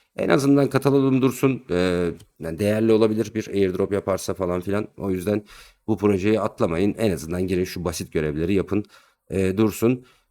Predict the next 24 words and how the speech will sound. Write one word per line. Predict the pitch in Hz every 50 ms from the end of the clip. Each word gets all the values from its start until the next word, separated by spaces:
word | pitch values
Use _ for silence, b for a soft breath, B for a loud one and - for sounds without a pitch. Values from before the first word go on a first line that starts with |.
| _ -
Tabii | - 131 135 139
bugün | 131 131 131 131
menüde | 131 127 127 131 120 123 127
ne | 127 120
var? | 123 123 113
Airdropsuz | 98 95 117 120 113 110 104 107 110 107 - - 113 104 101
gün | 101 110 113 113 -
olur | 101 104 107 104
mu? | 101 104 110 113 110 - -
Olmaz. | 95 95 92 90 87 85 98 98 - - -
Niye? | 101 104 101 101 110 113 101 - -
E, | 82 98 95 92 95 92
Jazz | 87 113 131 123 - -
projesiyle | - 101 101 101 92 98 92 - 110 101 95 95
ilgili, | 95 87 92 104 123 120 - - - _ _ - -
e, | 95 92 92 90 90 85 78 -
airdrop, | 107 110 104 98 87 85 92 110 107 - - - - _ _ -
e, | 82
açıklanmış | 87 85 78 - 85 85 - 98 - 95 90 85 82 76 80
arkadaşlar. | 85 71 73 - 80 78 78 - - 120 120 - B B B B B B B B B B -
E, | 113 113 110 107 98
ben | 131 131 131
bu | 131 131 123
projeyi | - 117 117 107 107 113 113 113 113 117 117 113 110